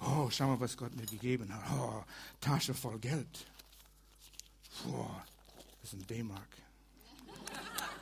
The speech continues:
Es ist voll. Es ist voll. Gott hat Versorgung.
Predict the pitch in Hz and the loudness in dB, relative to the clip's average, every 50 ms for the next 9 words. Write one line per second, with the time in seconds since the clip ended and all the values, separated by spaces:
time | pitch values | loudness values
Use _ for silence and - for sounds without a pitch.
0 | - - - - - - - - - - - - - - - - - - - - | -6 -6 -6 -6 -6 -6 -6 -6 -6 -6 -6 -6 -8 -6 -6 -6 -6 -6 -8 -10
1 | - - - - - - - - - - - - - 135 - - - - 196 214 | -8 -8 -10 -10 -8 -8 -8 -8 -8 -8 -2 4 4 6 6 8 10 12 12 12
2 | 185 139 127 - - - - - - - - - 160 160 160 143 156 139 - - | 12 12 10 6 0 -6 -6 -8 -8 -8 0 6 6 8 10 10 8 8 8 10
3 | 175 180 202 208 165 117 - - - - - - - - - - - - - - | 12 12 12 12 12 10 6 2 -6 -6 0 0 2 2 0 -2 -6 -8 -10 -10
4 | - - - - - - - - - - - - - - - - - - 151 151 | -12 -12 -14 -14 -14 -14 -16 -16 -14 -12 -10 -8 -8 -8 -8 -2 6 10 10 12
5 | 127 151 151 143 - - 160 147 135 165 190 214 202 156 131 113 | 12 12 10 10 10 8 8 8 8 8 8 6 6 6 6 4